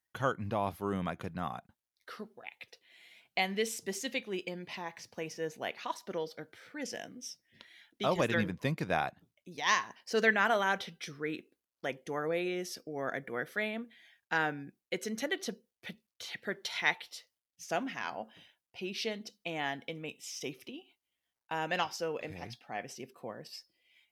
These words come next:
Speaker 2: And the idea is that it helps, you know, for inmates, like, you can't, like, cordon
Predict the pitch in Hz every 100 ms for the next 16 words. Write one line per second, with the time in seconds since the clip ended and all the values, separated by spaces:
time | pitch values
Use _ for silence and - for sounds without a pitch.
0 | - 180 170 165 170 175 175 180 175 -
1 | 160 151 139 131 120 - 139 - _ -
2 | - 185 - - - - - 196 165 135
3 | 127 123 - - - _ - - 180 156
4 | 151 107 117 143 135 139 - 147 117 98
5 | - 123